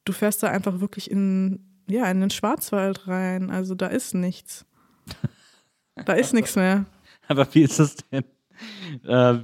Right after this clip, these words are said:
Speaker 2: wie ist das denn?
Speaker 1: Also natürlich ist da was, da wohnen auch Le-, Leute, aber so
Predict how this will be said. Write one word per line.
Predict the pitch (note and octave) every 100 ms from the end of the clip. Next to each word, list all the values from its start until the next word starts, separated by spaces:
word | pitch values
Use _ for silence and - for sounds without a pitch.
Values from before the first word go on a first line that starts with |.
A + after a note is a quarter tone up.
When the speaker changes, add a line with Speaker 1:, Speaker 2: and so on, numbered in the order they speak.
| A2
Speaker 2:
wie | C3
ist | - C3+ - - -
das | D3 -
denn? | -
Speaker 1:
Also | G#3+ A3
natürlich | - D4 B3+
ist | C#4 -
da | C#4 A3
was, | F#3+ F#3+ F#3+
da | F#3+ F#3+
wohnen | G#3
auch | A2 F#3
Le-, | G3 G#3 G3
Leute, | F#3 F#3+ F3+ G3 B3 -
aber | F3+ F3+
so | F3 F3 F3